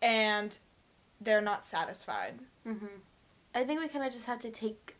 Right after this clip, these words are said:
Speaker 2: comfort in the idea that plans change, and that's not necessarily a bad thing. Um, because,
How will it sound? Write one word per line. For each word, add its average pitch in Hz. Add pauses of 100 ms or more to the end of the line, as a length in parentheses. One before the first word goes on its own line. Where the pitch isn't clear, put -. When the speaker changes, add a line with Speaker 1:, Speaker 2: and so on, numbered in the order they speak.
Speaker 2:
comfort 214
in 226
the 220
idea 208
that 202
plans 190
change, 185
and 190
that's 180
not 180
necessarily 175
a 175
bad -
thing. - (640)
Um, 175
because, 185